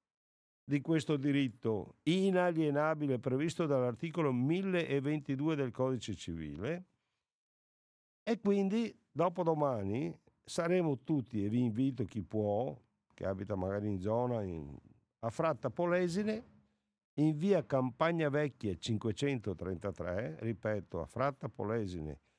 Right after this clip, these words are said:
in via Campagna Vecchia cinquecentotrentatré, a essere presente, perché dovremo fare anche, eh, nei confronti della stampa, di chi vorrà scrivere, mm,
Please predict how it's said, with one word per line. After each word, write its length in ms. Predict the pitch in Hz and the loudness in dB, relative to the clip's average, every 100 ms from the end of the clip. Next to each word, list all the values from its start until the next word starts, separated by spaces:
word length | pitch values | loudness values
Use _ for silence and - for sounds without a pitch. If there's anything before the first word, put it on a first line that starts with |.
| _ _ _ _ _ - | _ _ _ _ _ -6
in 120 | 113 113 | -2 0
via 260 | 135 151 | 0 0
Campagna 460 | - 107 90 123 120 | 0 -2 0 0 0
Vecchia 420 | 120 123 - 85 - _ _ | 0 -2 -4 -8 -8 _ _
cinquecentotrentatré, 1600 | - 104 98 - 123 101 85 87 82 98 113 107 107 143 214 240 _ _ _ _ _ _ _ _ - | -6 -4 -4 -2 -2 -4 -6 -6 -6 -6 -4 -2 -2 -4 -6 -12 _ _ _ _ _ _ _ _ -4
a 80 | 190 | 0
essere 300 | 147 175 156 | 0 0 -2
presente, 720 | 139 127 101 80 78 - 147 | -2 -4 -2 -4 -6 -8 -10
perché 300 | 147 127 143 | -10 -8 -6
dovremo 400 | 117 120 139 131 | -2 0 0 -2
fare 500 | - 127 104 80 - _ | 0 0 0 -4 -12 _
anche, 500 | - 123 135 - - - _ _ _ _ _ | -4 0 0 -4 -10 -10 _ _ _ _ _
eh, 1040 | 101 101 95 92 90 90 87 85 82 80 80 | -4 -2 0 0 -2 -2 -2 -4 -4 -6 -2
nei 160 | 104 | -2
confronti 800 | 120 120 98 127 147 127 87 58 | 0 -2 -2 -2 -2 -4 -8 -8
della 240 | 57 92 90 | -6 -6 -6
stampa, 680 | - 101 127 135 117 87 85 | -4 -2 -2 -2 -4 -6 -6
di 140 | 82 | -10
chi 180 | 78 110 | -8 -6
vorrà 300 | 101 101 101 | -2 -2 -2
scrivere, 640 | - 98 113 117 92 82 69 | -4 -4 -2 -2 -2 -4 -8
mm, 340 | 80 78 - | -8 -8 -10